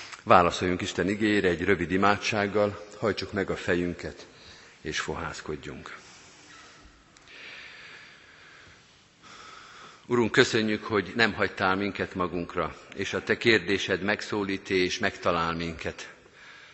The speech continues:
Add, hogy meghalljuk és komolyan vegyük, és hogy komolyan vegyük a gondolkodást is, az átgondolást. Valóban a helyünkön vagyunk,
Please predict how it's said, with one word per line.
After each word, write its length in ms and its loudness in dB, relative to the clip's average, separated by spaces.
Add, 200 -2
hogy 140 -2
meghalljuk 560 2
és 140 -2
komolyan 440 -2
vegyük, 480 -6
és 260 0
hogy 240 -4
komolyan 360 0
vegyük 280 -4
a 160 2
gondolkodást 880 -4
is, 300 -10
az 160 -12
átgondolást. 800 -4
Valóban 420 0
a 60 0
helyünkön 600 -2
vagyunk, 460 -6